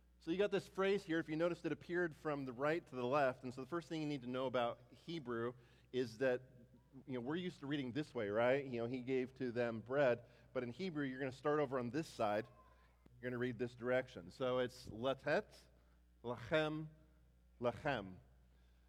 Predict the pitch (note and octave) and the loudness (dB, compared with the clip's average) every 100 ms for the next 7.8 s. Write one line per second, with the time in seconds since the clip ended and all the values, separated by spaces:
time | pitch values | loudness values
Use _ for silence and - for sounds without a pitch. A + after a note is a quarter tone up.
0 | - A2+ B2+ C3 C#3 C3 C#3 D3 D#3 C#3 | -8 -6 -2 -2 -2 -2 -2 -2 -2 0
1 | C3 A#2+ - C#3 B2 A#2+ A#2+ A#2+ A2 G#2+ | 0 0 -4 -6 -4 -4 -6 -8 -2 -2
2 | G2 A#2 A2+ A2+ A2 G#2 F#2+ G2+ G2+ F#2+ | -2 -6 -6 -4 -4 -6 -10 -8 -6 -4
3 | G2 - - - - A#2 A#2 G#2 F#2+ F#2+ | -6 -12 -20 -20 -6 -2 -2 -4 -10 -10
4 | F#2+ - G2 F#2 F#2+ G#2+ G2+ F2+ B2 C3 | -12 -10 -8 -6 -6 -4 -4 -2 -4 0
5 | D#3+ E3 B2 F3 F3 D3+ E3 C#3 - E3 | 0 0 -2 2 2 2 0 0 2 0
6 | D#3+ - - - C#3+ D#3 D#3 E3+ D3 C3 | 0 -8 -20 -8 -6 0 2 2 0 -2
7 | E3+ C3+ A2+ D#3+ G#3 G3+ B2 | -2 -4 0 4 4 4 2